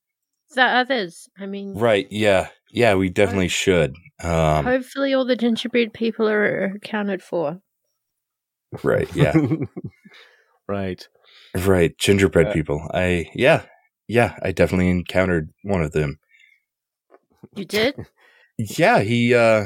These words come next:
Speaker 2: he's kind of, you know, kind of the one who, like, encouraged me to, uh, well, to, to make that step.
Speaker 1: What step?
Speaker 2: Well, you know, make, make the leap, you know,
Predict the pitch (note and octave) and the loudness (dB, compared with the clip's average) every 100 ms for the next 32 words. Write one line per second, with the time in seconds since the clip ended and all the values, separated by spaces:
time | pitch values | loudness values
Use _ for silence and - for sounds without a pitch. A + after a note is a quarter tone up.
0 | - A2+ G#2+ - C#3+ D3 F#2 _ _ _ | -4 -6 -4 0 2 2 0 _ _ _
1 | - B2 F#2+ F2 F#2 _ _ _ _ _ | -4 0 0 -2 -6 _ _ _ _ _
2 | _ _ - D3+ C3+ G2+ G2 F#2+ _ _ | _ _ 2 4 4 4 4 0 _ _
3 | _ _ _ _ - G#2+ F#2+ G2+ F#2+ G#2+ | _ _ _ _ -4 -2 0 -4 -2 2
4 | A2 G#2 G2 G#2+ G#2+ F#2+ - G2+ F#2 F#2 | 2 2 0 0 2 0 0 0 2 4
5 | F2 D#2+ D#2 - _ _ _ _ _ _ | 4 2 0 -4 _ _ _ _ _ _
6 | _ _ _ - A#2 - - A2 F2+ - | _ _ _ -2 -2 -2 0 2 2 -2
7 | - F2 D#2+ D2 - _ - G2+ F#2 G2+ | -4 -2 -2 -4 -8 _ -4 -2 2 2
8 | - - A#2 - _ _ _ _ _ _ | 2 0 0 0 _ _ _ _ _ _
9 | _ _ _ _ - G#3 _ _ F#3 G3+ | _ _ _ _ -20 -20 _ _ _ _
10 | _ _ _ _ _ _ _ _ C#3 C3 | _ _ _ _ _ _ _ _ -4 -2
11 | A#2+ G#2+ E2 G2+ G2 _ _ _ - B2 | 2 2 0 -2 -6 _ _ _ -10 -2
12 | B2+ - D3+ D3 - - F2+ F2+ E2+ | -2 0 2 0 -2 -4 -2 -2 -4